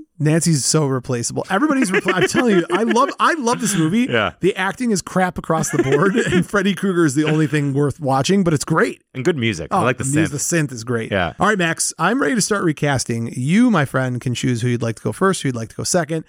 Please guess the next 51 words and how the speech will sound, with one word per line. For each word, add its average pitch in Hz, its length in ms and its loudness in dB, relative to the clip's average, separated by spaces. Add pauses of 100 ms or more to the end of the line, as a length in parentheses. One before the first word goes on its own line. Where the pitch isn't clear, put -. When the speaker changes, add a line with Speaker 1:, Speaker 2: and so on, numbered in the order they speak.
Speaker 2:
I'll - 100 2
go 233 60 2
first. 127 260 -2 (140)
Speaker 1:
You'll 147 200 2
go 143 100 0
first. 160 280 -4 (140)
I'm 175 200 2
gonna 233 180 0
warn 220 260 0
you 214 100 2
right 214 160 -2
now. 208 320 -4
Speaker 2:
Yeah. 190 140 0
Speaker 1:
I'm, 165 160 -2
I'm 175 160 -4
gonna 202 100 0
break 170 300 0
all 165 160 0
the 160 100 -4
rules 165 240 -2
today. 123 300 -6 (160)
Speaker 2:
What 123 100 -14
are 156 60 -2
you, 143 100 -6 (140)
are 117 60 -4
you 120 100 0
gonna 131 140 0
do - 60 -8
cartoon 120 360 -4
characters 143 320 0
Speaker 1:
No, 294 40 0
Speaker 2:
or - 40 -2
Speaker 1:
I've - 60 -2
Speaker 2:
something? 160 180 -2
Speaker 1:
got - 120 -2
something - 200 -4
up - 60 -10
my 196 100 -2
sleeve, - 320 -2
though. 156 340 -4
Speaker 2:
A - 60 -2
Speaker 1:
I've 160 80 0
got 110 120 2 (200)
s-, 135 80 -8
Speaker 2:
dog? - 60 -20 (100)
Speaker 1:
I 170 80 0
went 233 160 2
a - 20 2
little 247 200 2
wacky. 208 500 -2 (120)
Uh, 175 40 0